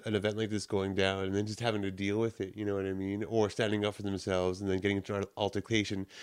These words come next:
and then, and then having to deal with law enforcement and when they're just trying to stand up for their own selves and try to make themselves feel safe in a, in a,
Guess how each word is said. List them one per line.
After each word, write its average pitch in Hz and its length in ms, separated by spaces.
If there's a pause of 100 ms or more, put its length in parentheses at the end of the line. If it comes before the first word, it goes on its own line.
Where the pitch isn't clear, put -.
(160)
and 117 80
then, 107 220
and 113 180
then 95 240 (380)
having 117 280
to 101 100
deal 101 340
with 98 180
law 104 360
enforcement 95 680
and 98 80
when 98 60
they're 101 120
just 98 160
trying 104 120
to 98 60
stand 95 220
up 95 160
for - 80
their 92 120
own 92 240
selves 92 380
and 95 340
try 104 120
to 98 40
make 95 120
themselves 92 300
feel 92 140
safe 92 320
in 92 100
a, 90 100 (500)
in 104 80
a, - 20